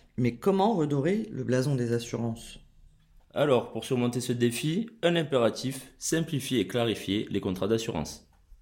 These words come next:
Speaker 2: Le mieux sera d'avoir une approche innovante pour simplifier cette lecture et rendre les garanties plus accessibles.
Speaker 1: Alors comment peut faire un assureur ?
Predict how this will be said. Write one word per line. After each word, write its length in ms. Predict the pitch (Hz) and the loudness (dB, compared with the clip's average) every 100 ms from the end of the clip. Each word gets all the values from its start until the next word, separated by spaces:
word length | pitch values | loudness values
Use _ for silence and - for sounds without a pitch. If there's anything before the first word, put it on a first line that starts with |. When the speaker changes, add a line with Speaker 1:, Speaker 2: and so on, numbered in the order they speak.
| - - - _ | -20 -20 -20 _
Speaker 2:
Le 160 | - 120 | -2 0
mieux 160 | 180 | 2
sera 200 | 226 - | 0 0
d'avoir 260 | 123 117 120 | 2 4 4
une 80 | 117 | 2
approche 380 | 117 - 117 - | 0 -2 -4 0
innovante 420 | 120 127 143 143 | 2 2 0 -2
pour 160 | 104 | -8
simplifier 760 | - 139 135 120 113 117 120 - | 0 0 0 -6 -4 0 0 0
cette 220 | 107 90 | -4 0
lecture 460 | 95 95 - 147 185 - - | 0 0 -2 -2 -2 -8 -2
et 100 | 113 | 0
rendre 200 | 147 160 | 2 2
les 120 | 131 | 4
garanties 400 | 113 107 101 135 | 4 2 -2 -8
plus 200 | - 104 | -6 -2
accessibles. 560 | 87 - 95 - - - - - - | 0 0 -4 -6 -10 -14 -20 -18 -4
Speaker 1:
Alors 260 | 139 143 143 | 0 0 0
comment 280 | 185 190 | 2 2
peut 120 | 220 160 | 0 -4
faire 280 | - - | 0 2
un 100 | 131 | 2
assureur ? 720 | 131 131 151 120 107 101 - | 0 0 0 0 -2 -8 -16